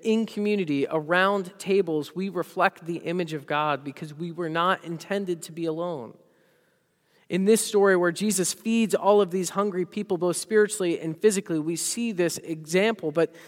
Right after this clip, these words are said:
even in our own lives, we know that meals are where our families are. Meals are where we catch up with our friends. Meals,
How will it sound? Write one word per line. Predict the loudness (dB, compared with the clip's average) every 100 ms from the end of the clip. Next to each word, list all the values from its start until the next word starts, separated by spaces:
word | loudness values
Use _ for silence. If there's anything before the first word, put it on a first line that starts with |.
| -20 _ 0
even | 4 6 6
in | 8
our | 8 6
own | 6 2 4
lives, | 4 6 6 4 0
we | -2 0
know | 2 2 2 0 -4 -10 _ _ _ _ 4
that | 4
meals | 4 2 4 4 4
are | 2
where | 4 4 6 6
our | 6 4
families | 4 0 0 2 0 2
are. | 2 2
Meals | 2 6 6 4 2
are | 2 4
where | 4 2
we | 0
catch | -4 -4 -4 -2
up | -2 0
with | -2 0
our | 0
friends. | 0 -2 -2 -2 -6
Meals, | -6 -2 0 0 -4 -12